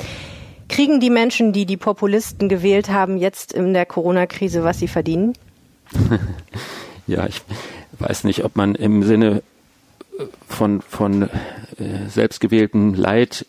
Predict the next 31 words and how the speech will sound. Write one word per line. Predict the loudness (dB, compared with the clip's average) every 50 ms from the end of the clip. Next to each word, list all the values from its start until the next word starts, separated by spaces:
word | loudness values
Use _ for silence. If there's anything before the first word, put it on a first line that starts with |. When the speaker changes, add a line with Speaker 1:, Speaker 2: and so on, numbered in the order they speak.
| _ -8
Speaker 2:
äh, | -4 -4 -2 -2 -2 -4 -4 -6 -10 -20 _ _ -20 -20 -20 -20 -18 -18 -18 -18 -16 -14 -14 -14 -14 -16 _ _ -14 -4 -2
darüber, | -2 2 2 2 4 4 2 2 -2 -4 _ _ -6
äh, | -4 -2 -2 -2 -2 -4
sprechen | -4 -2 0 0 0 2 0 0
sollte | 2 2 2 2 2 2 0
und | 0 0 0
ob | -2 -4 _ _ -8 -8
sozusagen | -6 -4 -4 -4 -2 -2 -2 0
die | 0 0 -2
Strafe | -2 -4 -4 0 2 2 2 2 2 2 0 0
quasi, | 0 0 0 2 2 2 2 2 2 2 2 0
ähm, | -2 -2 0 0 0 0 0 -2 -4 -6 -10 -16 -18 -18 -14 -6
die | -4 -4 0
richtige | 0 -2 -2 -2 -2 0 0 2
Währung | 4 4 4 4 4 2 2
hier | 2 0 0
ist. | -2 -4 -6 -6
Aber | -2 0 0 0 0 -2 -6 -18 -18 -16 -16 -16 -14 -14 -14 -14 -14 -16 -20 -20 _ _ _ _ _ -20 _ _ _ _ _ _ _ _ _ _ _ -8
was | -2 -2 0 0 -2 -4 0
sich | 0 0 0 0 -4
zeigt, | -2 0 2 4 4 2 2 -2 -12
ist | -10 -4 -4 -4 -2 0
das, | 0 0 2 2
was | -2 0 0
ich | -2 -2 0
vorher | 2 4 4 4 4 2
versucht | 2 0 -2 0 -2 -2 0 -2
habe | -2 -2
zu | 0 -4 -2
sagen. | 0 0 0 2 2 0 -2 -2 -4 -8
Äh, | -6 -6 -6